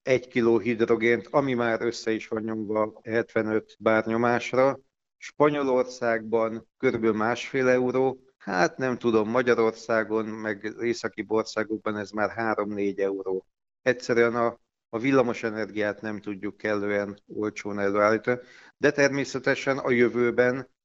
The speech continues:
lesznek olyanok, tudtommal van is olyan terv, hogy hatalmas elektrolizátorokat, meg napelemparkokat telepítenek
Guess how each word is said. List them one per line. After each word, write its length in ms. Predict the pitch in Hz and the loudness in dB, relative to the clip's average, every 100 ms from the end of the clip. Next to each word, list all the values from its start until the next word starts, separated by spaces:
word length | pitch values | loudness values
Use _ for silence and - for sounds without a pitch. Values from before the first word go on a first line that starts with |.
| _ - | _ 0
lesznek 460 | 120 127 - 107 | 2 2 -4 -2
olyanok, 440 | 117 117 117 117 _ _ | 0 0 -2 -6 _ _
tudtommal 500 | - 147 - 123 117 | -6 -6 -4 -2 0
van 160 | 117 120 | 0 0
is 160 | 110 | -2
olyan 260 | 110 107 104 | -2 -4 -4
terv, 280 | 110 127 123 - - | 0 0 0 -8 -2
hogy 400 | 113 113 104 - _ _ | 2 2 0 -20 _ _
hatalmas 540 | - 117 117 107 107 - | 0 0 2 0 -2 -2
elektrolizátorokat, 1400 | 113 110 - 104 104 101 101 101 101 101 - 101 98 | 0 0 -2 -6 -4 -2 -2 -2 -8 -8 -2 -2 -2
meg 340 | 104 101 98 107 | -4 -6 -6 -10
napelemparkokat 960 | 107 104 104 101 98 104 98 101 101 - | -8 -2 0 0 0 -2 -2 -4 -4 -2
telepítenek 640 | 104 101 101 98 104 107 | 2 2 0 -6 -4 -4